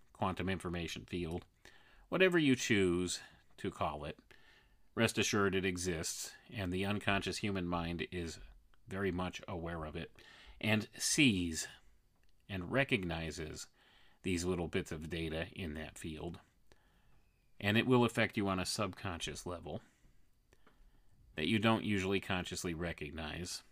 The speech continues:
but it will affect your conscious behavior at a later time. That's the whole key to all of it, and that's why they manipulate this data field in that way. This is how, one of the ways in which they affect human consciousness, how they affect the public consciousness of people,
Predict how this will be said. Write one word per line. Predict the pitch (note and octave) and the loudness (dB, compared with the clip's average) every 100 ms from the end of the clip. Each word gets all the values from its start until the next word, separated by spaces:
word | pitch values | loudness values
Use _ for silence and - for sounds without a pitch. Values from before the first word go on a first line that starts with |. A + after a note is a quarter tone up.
| - | -2
but | A#2 | 2
it | A#2 | 4
will | C#3 F#3 | 8 6
affect | C#3+ - G#2 - | 6 4 2 2
your | G2 | 0
conscious | - G#2+ G2 F2 | 2 2 2 -2
behavior | - F2+ F#2 E2+ D#2 | -4 -4 -2 -2 -4
at | D#2 | -6
a | D2+ | -6
later | E2 D#2 C#2+ | -6 -8 -8
time. | - F#2 - - _ _ - - - _ - - _ | -8 -8 -10 -16 _ _ -20 -20 -20 _ -20 -20 _
That's | A2 A#2 - | 2 2 2
the | F#2 | 2
whole | G#2+ D#2+ | 2 0
key | - A#2 F#2+ D#2+ | -2 0 0 -4
to | E2+ | -2
all | F2 E2 | -2 -2
of | D#2 | -2
it, | F2 | -2
and | A2 | 0
that's | A2 - | 0 2
why | B2 | 2
they | G#2+ | 2
manipulate | F#2+ F#2+ G#2 A#2+ G2+ E2+ D#2 - | 2 0 0 0 -2 -2 -4 -4
this | F2 - - | -6 -6 -8
data | F#2+ F2+ E2 | -4 -4 -4
field | - F2 D#2+ E2 | -6 -4 -4 -6
in | E2 | -6
that | E2 D#2+ | -6 -8
way. | E2+ D#2+ D2+ - - - - _ _ - | -8 -8 -10 -14 -20 -20 -20 _ _ -8
This | - D#3+ | -2 4
is | |
how, | C3 A#2+ | 6 6
one | A#2+ D3+ | 6 6
of | |
the | B2+ | 6
ways | G#2 G#2 G2+ | 6 4 2
in | F#2+ | 2
which | F#2+ - | 0 0
they | F2+ F#2+ - - | 0 0 -2 -8
affect | - - G#2 D#2+ - | -10 -4 -2 -2 -6
human | - - E2+ E2+ | -10 -6 -4 -4
consciousness, | - A#2+ A#2+ F2+ D#2 C#2+ - - - - | -4 -2 -2 -4 -6 -10 -14 -20 -18 2
how | G#2 | 4
they | G2 A2 | 8 6
affect | - A2 - A#2+ G#2+ - - - | 6 0 2 2 2 -4 -18 -12
the | - | -10
public | - F2 D#2+ E2 - | -4 -4 -4 -8 -6
consciousness | F#3+ F3+ G2+ - D#2+ | -6 -4 -6 -6 -8
of | - | -10
people, | - D2 - | -10 -10 -10